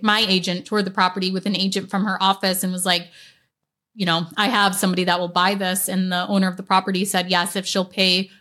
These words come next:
what we want for it, we won't actually list the property." So it never actually went on the market, and we were able to purchase it.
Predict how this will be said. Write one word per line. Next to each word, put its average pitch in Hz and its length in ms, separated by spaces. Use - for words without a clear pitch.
what 214 160
we 226 100
want 196 240
for 196 160
it, 196 100
we 190 120
won't 180 280
actually 180 400
list 180 300
the - 80
property." 185 540
So 185 160
it 185 80
never 185 280
actually 185 440
went 180 200
on 180 140
the 170 60
market, 180 440
and 190 100
we 185 100
were 180 100
able 185 140
to 190 100
purchase - 360
it. 180 160